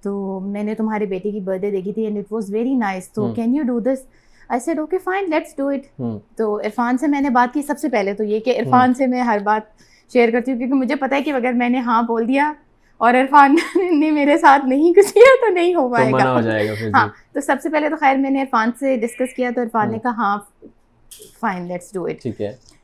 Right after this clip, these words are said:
Speaker 1: آ، اور ریممبر، آ، مطلب ایک یہ پوائنٹ ہے کہ اس وقت عرفان جاب کرتے تھے۔ He is
Speaker 2: اوکے۔
Speaker 1: a software developer
Speaker 2: ماشاءاللہ۔
Speaker 1: and he، he was working as a software developer that time۔
Speaker 2: ہم۔
Speaker 1: اور ان کی nine to، آ، ون پی ایم پلس فور، اس کے بعد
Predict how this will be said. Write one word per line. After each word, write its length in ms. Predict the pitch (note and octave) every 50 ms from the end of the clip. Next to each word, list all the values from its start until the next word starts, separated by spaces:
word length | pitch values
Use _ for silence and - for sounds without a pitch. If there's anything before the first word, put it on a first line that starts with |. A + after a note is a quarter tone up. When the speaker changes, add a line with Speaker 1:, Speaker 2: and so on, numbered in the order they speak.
| _ _ _
Speaker 1:
آ، 280 | - - A2 A2 - - -
اور 180 | - - A3
ریممبر، 800 | G#3+ - - - B3 A#3+ A#3 A3 G#3 G#3 G#3+ G#3+ A#3+ C4+ - A3 - -
آ، 120 | G3 G#3
مطلب 220 | G3+ G3 A#3 A3 G3 - _
ایک 180 | - F#3+ F3+ G#3+
یہ 100 | G#3 G#3 G#3 - _ _ _ _ _ _
پوائنٹ 300 | - A3+ A3 B3 C4+ B3
ہے 100 | C#4 C4
کہ 80 | B3+ D#4
اس 180 | B3+ A#3+ -
وقت 120 | C4+ C#4 C#4
عرفان 360 | B3+ A#3+ B3+ A#3+ A#3 B3 B3+
جاب 280 | A#3 A3+ G#3 G3+ G3+ -
کرتے 260 | E3+ E3 E3 - E3+
تھے۔ 120 | - E3+
He 300 | E3+ F3 - _ A3+ A#3
is 20 | A#3+
Speaker 2:
اوکے۔ 200 | G#3+ A3 G#3+ G#3+
Speaker 1:
a 200 | A#3 A3+ A3+ G3+
software 300 | G3+ G3+ - G#3 G3 G3+
developer 480 | G3+ F#3 F3 F3 - A3 B3+ B3+ -
Speaker 2:
ماشاءاللہ۔ 380 | A2+ A2+ A2 - - G#3 G#3 F3+
Speaker 1:
and 180 | F3+ A#3+ A#3
he، 40 | A3+
he 360 | A3 G3+ - G#3 G#3 A3 G#3
was 140 | G#3 G#3+ G#3 G3+ G#3 G#3
working 300 | G#3+ G3+ G3+ A3+ A3 G#3+
as 140 | F#3+ F3+ F#3
a 200 | F#3+ - - F#3+
software 280 | F3+ F#3 - G3+ G3
developer 460 | F#3 F#3 F3 E3+ E3+ - G#3 F#3+ F3+ F3
that 260 | F3 F3 - G#3+ G3+
time۔ 120 | G3 A3 A3+ - _ -
Speaker 2:
ہم۔ 80 | A2+ - E3 - _ _ _
Speaker 1:
اور 160 | A3+ B3+ B3
ان 200 | B3 C4 C4 C4
کی 160 | C4 C#4+ D4+ D4+ C#4 B3
nine 360 | A3 A3 A3+ A#3 B3 B3+ C4 B3 C4 C4+
to، 280 | C4+ C4+ C4+ C#4 C#4 C#4 -
آ، 540 | - G3 G3 G3 G3 F#3+ F#3+ F#3 F#3 F#3 F#3 F#3 G3 - _ _ _ _ _ _ _ - - _ _ _ _ - -
ون 260 | G#3+ A3+ A3+ B3 C#4
پی 200 | C4+ D4 C#4 C4+
ایم 180 | D4 E4+ F4+ E4 E4 -
پلس 360 | C4+ C4 C4 D4+ D4 - - -
فور، 260 | C4 A#3+ B3 B3 A#3+ -
اس 140 | - A3+ -
کے 100 | - C4+
بعد 160 | A#3 B3 C4